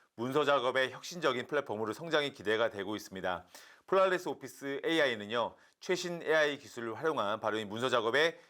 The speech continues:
혁신 기능 등이 탑재가 되고요. 말 그대로 올해 이월부터 사전 또, 어, 등록을 하-, 올해 이월부터 사전 등록을 하면서 또 기대감이 있습니다. 아, 이 종목 뭐 한번 차트를 보시면 주가가 워낙 상승세가 나왔죠. 나왔지만 뭐 이 종목 여전히 또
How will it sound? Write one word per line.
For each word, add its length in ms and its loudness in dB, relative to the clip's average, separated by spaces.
혁신 340 -4
기능 180 -4
등이 140 -4
탑재가 420 0
되고요. 460 0
말 200 4
그대로 260 2
올해 480 4
이월부터 760 2
사전 400 0
또, 460 -4
어, 140 -8
등록을 320 -2
하-, 120 2
올해 300 4
이월부터 500 2
사전 320 0
등록을 280 -4
하면서 540 0
또 120 -14
기대감이 480 2
있습니다. 460 -6
아, 100 2
이 40 0
종목 460 2
뭐 120 4
한번 200 2
차트를 320 -2
보시면 340 0
주가가 300 2
워낙 160 2
상승세가 340 -2
나왔죠. 540 2
나왔지만 560 2
뭐 80 -4
이 40 -8
종목 360 -2
여전히 320 0
또 380 2